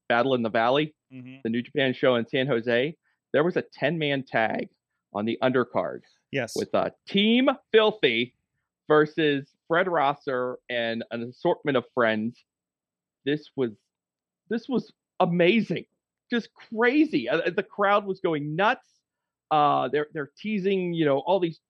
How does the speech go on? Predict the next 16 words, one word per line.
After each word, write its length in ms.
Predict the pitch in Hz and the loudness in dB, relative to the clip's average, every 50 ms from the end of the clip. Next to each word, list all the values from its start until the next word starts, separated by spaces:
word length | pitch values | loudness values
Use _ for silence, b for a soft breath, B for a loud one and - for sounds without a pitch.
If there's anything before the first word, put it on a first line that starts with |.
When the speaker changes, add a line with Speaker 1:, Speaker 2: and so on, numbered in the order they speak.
| _ _ | _ _
Speaker 1:
big 180 | 185 165 151 156 - | -4 -4 -4 -2 0
dives. 600 | - 175 175 190 190 185 196 196 185 185 180 - - | 2 4 4 6 4 4 2 2 0 -2 -6 -2 0
Um, 340 | 131 117 110 107 117 117 - _ _ _ | 0 0 0 -4 -6 -8 -12 _ _ _
Alex 300 | - 170 196 190 170 - _ 127 | -4 -2 0 0 -2 -4 _ -4
Zane 240 | 151 170 196 202 | -2 -2 -2 0
was 160 | 190 190 190 208 | -2 -2 -2 -2
in 100 | 202 196 | -4 -2
there 160 | 196 196 185 | -2 -4 -2
doing 400 | 175 175 165 160 147 143 135 - _ _ _ _ | -2 -2 -4 -4 -4 -6 -8 -12 _ _ _ _
just 120 | 143 139 - _ _ _ _ _ _ | -12 -12 -12 _ _ _ _ _ _
some 140 | 151 127 | -8 -8
spectacular 680 | 120 - _ - 151 151 - 170 156 156 - 160 147 131 | -8 -12 _ -8 -8 -4 -4 -4 -4 -4 -6 -8 -8 -8
stuff. 200 | - - 190 185 - _ _ _ _ _ - | -2 -2 -4 -4 -4 _ _ _ _ _ 4
J 80 | 170 | 4
R 180 | 240 269 285 262 | 6 6 4 4
Kratos. 760 | 269 - - 214 208 202 185 143 120 107 - - - _ _ | 2 -2 -4 0 2 4 4 4 2 0 -2 -8 -14 _ _